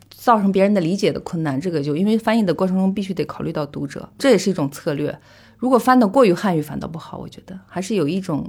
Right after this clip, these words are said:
遗留一种那种异域色彩也很重要。你如果特别忠实汉语的话，人家说你是不是搞错了？有一个典型的例子就是，当时费兰特那套书里面有个小红书，就是那个毛泽东语录，当时青年人都在看嘛，火遍全欧洲的。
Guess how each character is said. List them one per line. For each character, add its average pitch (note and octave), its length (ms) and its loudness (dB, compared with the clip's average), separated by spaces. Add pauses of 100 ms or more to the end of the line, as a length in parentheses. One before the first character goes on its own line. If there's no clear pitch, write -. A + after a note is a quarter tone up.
(140)
遗 F#3+ 200 -2
留 F#3+ 180 4
一 G3+ 100 0
种 E3 200 -4
那 D3+ 160 -4
种 C#3 260 -8 (100)
异 - 140 -4
域 E3+ 100 -2
色 D3+ 220 -6
彩 - 240 -16 (140)
也 F#3+ 160 4
很 G#3+ 160 0
重 E3 180 -6
要。 D3 220 -4
你 D#3 100 -6
如 F3+ 140 -4
果 G3+ 100 2
特 G3+ 140 -10
别 F#3+ 100 2
忠 F#3 180 -4
实 E3+ 320 -4
汉 F#3 240 -6
语 D3 60 -2
的 C#3 100 -6
话， D#3 60 -6
人 D3+ 100 -4
家 F3+ 80 -4
说 F#3+ 140 -4
你 E3 60 -6
是 - 80 -12
不 G3 60 -4
是 F#3+ 40 0
搞 F#3 160 -6
错 F#3 260 -6
了？ D3 120 -6
有 D3+ 80 -2
一 D#3 40 -2
个 F#3 80 -2
典 D3+ 200 -4
型 D#3+ 120 -4
的 F#3 100 -2
例 F3 140 -4
子 D3+ 120 -10
就 D3 120 -10
是， - 240 -14 (640)
当 F#3+ 180 -2
时 F#3+ 100 -8
费 G#3 160 -2
兰 E3 160 2
特 G3 120 -2
那 F#3+ 120 0
套 F3+ 180 -4
书 F#3+ 220 -6
里 F3+ 120 -4
面 E3 380 -8
有 D#3 120 -6
个 F3+ 100 -4
小 - 160 -6
红 D3 180 -6
书， F#3+ 220 -6
就 F#3 160 -6
是 F3 140 -8
那 E3 160 -6
个 B2+ 240 -8
毛 E3+ 100 -2
泽 F#3+ 80 -2
东 G#3+ 140 0
语 E3+ 80 -2
录， E3+ 280 -4 (200)
当 G3+ 120 -2
时 F#3+ 280 -2
青 - 180 -2
年 F#3 120 2
人 E3+ 60 0
都 G3 80 -6
在 G3+ 120 0
看 D3 260 -8
嘛， D3 180 -10 (600)
火 D3+ 260 -2
遍 F3+ 180 -2
全 E3 180 -6
欧 E3 200 -2
洲 E3 220 -2
的。 D#3+ 200 -6